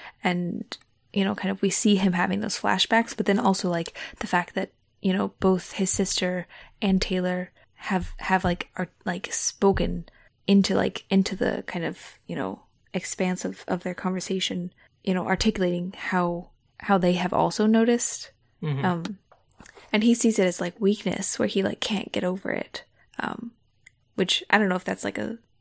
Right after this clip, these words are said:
Speaker 1: symptom. I don't, I haven't read that much about P T S D, but, like, I feel like his determination to, like, just be able to, like, you know, work through it, but, like, not really kind of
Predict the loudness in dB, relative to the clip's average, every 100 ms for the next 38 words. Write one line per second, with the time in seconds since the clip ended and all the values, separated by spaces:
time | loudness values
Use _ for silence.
0 | _ -6 -4 -4 -6 -4 -4 -4 -6 -6
1 | -6 -6 -6 -8 -6 -6 -6 -10 -10 -10
2 | -6 -6 -6 -6 -6 -6 -8 -12 _ _
3 | _ -4 -2 -2 -4 -8 -18 _ _ -14
4 | 0 2 2 -2 -2 0 0 -2 -4 -2
5 | -2 -4 -6 -2 -2 -2 -4 -4 -4 -6
6 | -6 -12 _ -6 -4 -2 2 0 0 -2
7 | -2 -2 -4 -4 -4 -4 -4 -4 -4 -6
8 | -6 -6 -6 -6 -10 -18